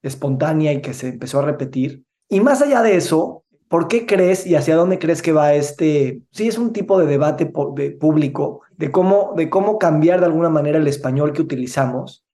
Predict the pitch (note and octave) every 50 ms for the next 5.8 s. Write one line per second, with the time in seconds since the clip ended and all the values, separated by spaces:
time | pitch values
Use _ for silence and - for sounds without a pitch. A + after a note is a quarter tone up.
0 | _ _ - D3 C#3+ C#3 C3 C3+ D3 C#3 C#3 C#3+ C#3+ C#3 D3+ D3 D3+ C#3+ D3 D3
1 | C#3+ C3 C#3+ C#3 C#3+ C#3 C3+ - D#3 C#3+ C#3+ C#3 C3+ C3 C3+ C#3 C#3 C3+ C3+ C#3
2 | C3+ _ _ _ D3 C#3 C3+ - - D3+ D3 C#3+ C#3 C3 C3 - - - C3+ C#3+
3 | D3+ D3 C3+ C3+ D3 D3 D3+ D#3 E3+ E3+ E3+ D3+ D3 D3+ D3+ D3+ - D#3+ D#3 D3+
4 | C#3 A#2+ - - _ _ _ _ _ _ C#3 C3+ C3 B2+ B2 B2 B2 - C#3+ D3
5 | F3 F#3 F3+ F3+ D3+ C3+ D3+ C3 C3 C3+ C3 C3 B2+ C3 C3 -